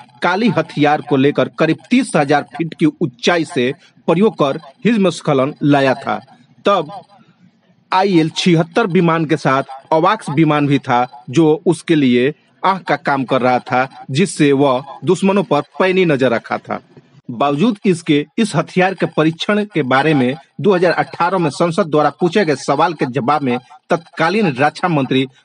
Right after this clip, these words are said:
मनोहर पारिकर ने वांछित, संवेदनशील और राष्ट्रहित का हवाला देते हुए इसका परीक्षण का जानकारी देने से इनकार कर दिया, जो मिशन व्हाइट वॉश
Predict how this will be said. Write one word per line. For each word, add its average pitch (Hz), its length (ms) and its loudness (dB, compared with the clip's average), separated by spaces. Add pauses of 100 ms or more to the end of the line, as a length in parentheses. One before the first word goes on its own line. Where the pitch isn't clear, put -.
(120)
मनोहर 185 420 2 (280)
पारिकर 175 360 0
ने 139 200 2 (420)
वांछित, 170 520 0 (160)
संवेदनशील 175 920 0 (200)
और 139 280 0 (140)
राष्ट्रहित 175 520 0
का 165 200 0
हवाला 165 280 2
देते 156 260 0
हुए 131 320 2 (220)
इसका 170 320 0 (200)
परीक्षण 165 380 0
का 170 160 -2
जानकारी 151 480 0
देने 151 240 2
से 131 260 -2 (280)
इनकार 131 380 0
कर 110 200 -6
दिया, 95 260 -6 (500)
जो 135 380 2 (200)
मिशन 160 320 0
व्हाइट 156 300 0
वॉश 131 260 0